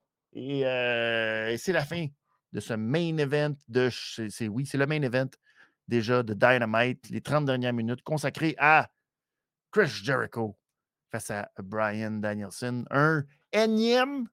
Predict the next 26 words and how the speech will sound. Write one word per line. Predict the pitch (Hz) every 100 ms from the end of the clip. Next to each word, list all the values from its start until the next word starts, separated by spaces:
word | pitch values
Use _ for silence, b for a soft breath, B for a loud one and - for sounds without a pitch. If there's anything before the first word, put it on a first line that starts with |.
| _ _ _ _ _
affrontement | 175 180 196 180 - 196 214
entre | 135 143
le | 139
B | 123 160
C | 147
C | 139 160 170 _ _ _ _
et, | 127 135 139 135 -
euh, | 110 107 107 107 107 104 104 104
le | 107 107 107 107 107 -
G | 107 120 123
A | 117 117 -
S. | 117 123 127 - - - _ _ _
Ça | - 113
remonte | 123 127
à | 123
loin. | 120 120 127 143 _ _ _ _ -
Et, | 113 113 113 110
euh, | 104 104 104 104
c'est | - 139 135 127 120
Jericho | 117 131 113 139 131
et, | 110 104 104
euh, | 101 101 98 95
Chris, | 135 127 - - 104 - - -
Jack | 113 120 120
Hager, | 101 110
oui, | 127 110